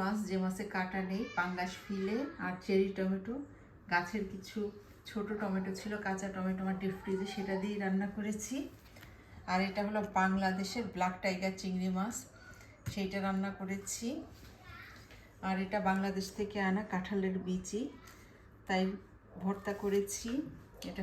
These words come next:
হলো টমেটো ভর্তা, এটা হলো ডিম আর বেগুন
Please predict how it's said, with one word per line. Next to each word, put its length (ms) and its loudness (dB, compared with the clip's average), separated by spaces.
হলো 140 -2
টমেটো 380 0
ভর্তা, 400 -2
এটা 180 2
হলো 240 0
ডিম 240 6
আর 80 8
বেগুন 300 4